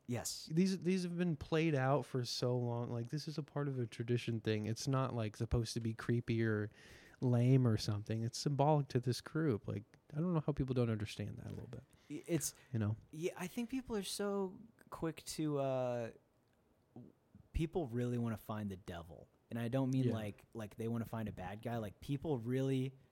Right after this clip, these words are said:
Speaker 1: actually wanna find Satan and be able to point to it and go, "That's Satan."
Speaker 2: Yeah.
Speaker 1: And,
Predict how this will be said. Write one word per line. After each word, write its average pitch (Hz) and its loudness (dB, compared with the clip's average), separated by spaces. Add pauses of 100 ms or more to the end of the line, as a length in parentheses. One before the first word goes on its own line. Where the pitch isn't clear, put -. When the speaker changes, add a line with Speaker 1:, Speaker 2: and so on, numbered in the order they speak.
(220)
Speaker 1:
actually 135 -4
wanna 127 0
find 113 -4
Satan 139 -4
and 110 -6
be 113 -4
able 110 -4
to 92 -6
point 107 -8
to 98 -8
it - -12
and 107 -8
go, 87 -10 (360)
"That's - -2
Satan." - -2 (220)
Speaker 2:
Yeah. 156 4
Speaker 1:
And, 127 0